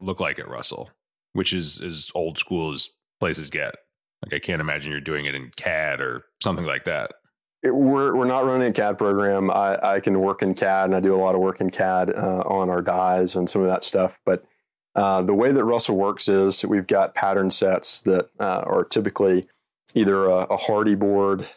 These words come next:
Speaker 2: uh, pattern with a brass edge, and those date back, most of those, towards, you know, pre-nineteen thirty.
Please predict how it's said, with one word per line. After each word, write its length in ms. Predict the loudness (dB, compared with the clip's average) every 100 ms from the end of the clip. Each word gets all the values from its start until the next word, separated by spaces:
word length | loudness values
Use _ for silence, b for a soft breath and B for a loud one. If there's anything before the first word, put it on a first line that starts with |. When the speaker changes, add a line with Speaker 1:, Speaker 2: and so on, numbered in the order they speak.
| -6
Speaker 2:
uh, 280 | -2 0 -2
pattern 560 | -2 -2 0 0 0 0
with 200 | 0 0
a 40 |
brass 440 | 0 2 2 2 2
edge, 480 | 2 0 -2 -6 -6 _ _
and 160 | 2 4
those 220 | 4 4
date 220 | 0 0
back, 280 | 2 0 2
most 260 | 2 2 2
of 60 |
those, 400 | 4 4 2 0 -4
towards, 480 | -2 0 0 -2 -6 _
you 80 | -4
know, 60 | -2
pre-nineteen 880 | -2 0 4 4 2 0 -2 -2 0
thirty. 380 | 0 2 0